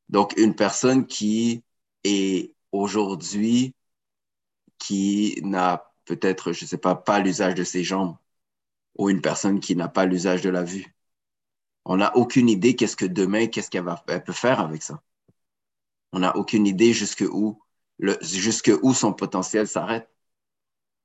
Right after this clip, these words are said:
Donc, ce que Frère Shilov a mentionné, puis je sais qu'on a tous déjà entendu parler de ça, probablement, on entend souvent dire que lorsque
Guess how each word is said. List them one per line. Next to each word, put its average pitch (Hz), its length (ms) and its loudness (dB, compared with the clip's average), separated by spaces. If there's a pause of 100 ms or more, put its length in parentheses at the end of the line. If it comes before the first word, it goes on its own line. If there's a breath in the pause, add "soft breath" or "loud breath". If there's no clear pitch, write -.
(1080)
Donc, 113 480 2 (640)
ce - 140 -8
que 117 100 2
Frère 107 180 -2
Shilov 120 360 2
a 123 60 4
mentionné, 113 760 0 (360)
puis 107 300 -4
je 101 160 -4
sais 113 240 0
qu'on 101 180 0
a 90 80 -4
tous 117 220 -6
déjà 107 220 0
entendu 95 360 -6 (160)
parler 92 280 0
de 78 80 -8
ça, 110 460 0 (300)
probablement, 95 800 0 (1400)
on 107 140 2
entend 107 240 2
souvent 110 340 0
dire 113 340 -2
que 104 460 -2 (600)
lorsque 120 520 0